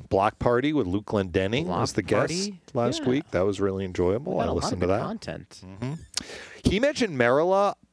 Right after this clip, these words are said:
Speaker 1: I mentioned on the show yesterday, I thought it was Merilla's best game of the year on Saturday.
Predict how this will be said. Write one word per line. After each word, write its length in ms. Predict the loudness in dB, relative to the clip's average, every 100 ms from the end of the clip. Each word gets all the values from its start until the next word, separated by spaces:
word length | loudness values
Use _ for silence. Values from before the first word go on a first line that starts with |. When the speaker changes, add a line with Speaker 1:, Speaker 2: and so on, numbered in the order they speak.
| 0
Speaker 1:
I 420 | 2 4 2 -4
mentioned 540 | -8 0 0 0 -2 0
on 100 | 0
the 60 |
show 180 | 0 2
yesterday, 460 | 2 2 0 0 2
I 40 |
thought 140 | 4 2
it 40 |
was 140 | 0
Merilla's 520 | 2 2 4 2 0 -4
best 420 | 0 0 0 -6
game 260 | -2 0
of 60 | -2
the 80 | -2
year 300 | -2 -2 -4
on 160 | -6
Saturday. 680 | -4 -2 -4 -6 -8 -10 -12